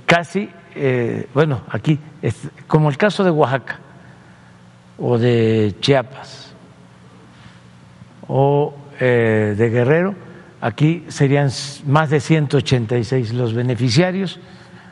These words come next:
aquí serían como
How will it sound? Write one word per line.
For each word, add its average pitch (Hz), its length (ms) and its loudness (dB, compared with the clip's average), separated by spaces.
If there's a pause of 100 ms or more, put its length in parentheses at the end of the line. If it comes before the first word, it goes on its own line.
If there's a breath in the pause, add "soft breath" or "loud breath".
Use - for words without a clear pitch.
(120)
aquí 131 240 -2
serían 156 580 0 (1200 loud breath)
como 165 540 2